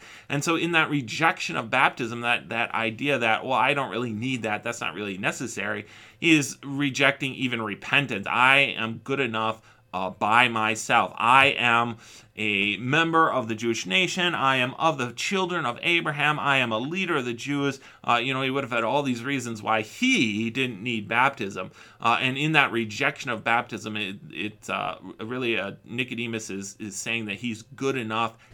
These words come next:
as he is, uh, that he doesn't need this confession of sins. And Jesus is making clear that's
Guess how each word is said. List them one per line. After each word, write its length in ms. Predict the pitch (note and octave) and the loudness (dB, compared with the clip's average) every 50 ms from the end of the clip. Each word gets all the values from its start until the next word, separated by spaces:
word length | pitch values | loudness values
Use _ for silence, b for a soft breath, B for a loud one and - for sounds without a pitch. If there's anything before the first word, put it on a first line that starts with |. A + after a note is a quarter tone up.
| b b - | b b -4
as 380 | G#2 A2 A2 A#2 A#2 - - | 0 2 2 2 2 -2 -6
he 320 | - - - G#2 G2 - - | -10 -10 -8 -8 -8 -8 -8
is, 600 | G2+ A#2 B2+ C3+ A2 F2+ F2+ - - D2+ - - B B B B B B B | -6 -4 -4 -2 -4 -4 -6 -10 -12 -14 -14 -16 B B B B B B B
uh, 220 | G2 G2+ G2+ G#2 G2+ | -4 -2 0 0 -2
that 140 | G#2+ G#2 | -2 -4
he 160 | G#2+ G#2 B2+ A2+ | -4 -4 -4 -4
doesn't 260 | A#2 A2 A#2 D#2 D#2+ | -4 -6 -6 -8 -8
need 300 | G#2+ A2+ A#2 A2+ G#2 F#2+ | -6 -4 -2 -4 -4 -6
this 160 | F#2+ G2 - | -8 -10 -10
confession 480 | - G2 G2 G2+ G#2 G2+ - - G2+ F#2 | -10 -10 -10 -8 -8 -8 -8 -8 -10 -10
of 100 | F#2+ - | -12 -14
sins. 400 | - - A2 G2+ G2 G2+ G2 F#2+ | -10 -8 -8 -6 -6 -8 -10 -10
And 240 | F#2+ F#2+ D2+ G2+ | -12 -12 -12 -12
Jesus 400 | G#2 A#2 A2 A2+ G#2+ G#2 G2+ - | -6 -6 -6 -4 -4 -6 -8 -8
is 240 | G#2+ G2 G#2 G#2+ - | -8 -8 -12 -12 -12
making 380 | D#2+ G2 G#2+ G#2 G#2 F#2 F#2 - | -10 -8 -8 -8 -8 -12 -12 -12
clear 180 | - - G#2+ | -6 -6 -6
that's 240 | G#2 G2 F#2+ G2 - | -6 -6 -8 -12 -14